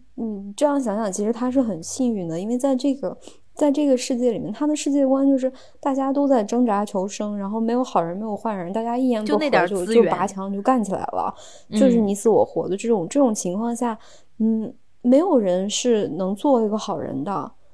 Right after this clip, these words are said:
Speaker 2: 对，
Speaker 1: 每一个，
Speaker 2: 是的。
Speaker 1: 甚至每一个人他作恶的动机都不一定是坏的动机。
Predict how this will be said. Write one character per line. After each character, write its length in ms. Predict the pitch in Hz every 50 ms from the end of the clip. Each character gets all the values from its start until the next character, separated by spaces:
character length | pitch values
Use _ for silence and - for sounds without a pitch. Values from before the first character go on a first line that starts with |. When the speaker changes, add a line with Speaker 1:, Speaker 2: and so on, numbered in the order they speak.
| - - - - - - -
Speaker 2:
对， 100 | 233 220
Speaker 1:
每 120 | 202 185 180
一 120 | 175 208
个， 160 | 226 285 285
Speaker 2:
是 120 | 254 226 226
的。 60 | 247
Speaker 1:
甚 180 | 220 349 339 330
至 140 | 294 285 262
每 200 | 233 196 160 151
一 80 | 180
个 120 | 220 247 254
人 180 | 226 220 240
他 160 | 233 277 285
作 300 | 277 277 - 320 285 269
恶 240 | - 269 302 285 247
的 120 | 202 - 190
动 240 | 202 247 233 214
机 220 | 208 - - 226 220
都 100 | 240 240
不 140 | 233 254 240
一 80 | 233
定 180 | 226 233 233 220
是 160 | 208 - 226
坏 320 | 226 - - 302 285 262
的 140 | 202 185 170
动 240 | - 180 156 - 175
机。 400 | 175 - - 151 143 147 147 -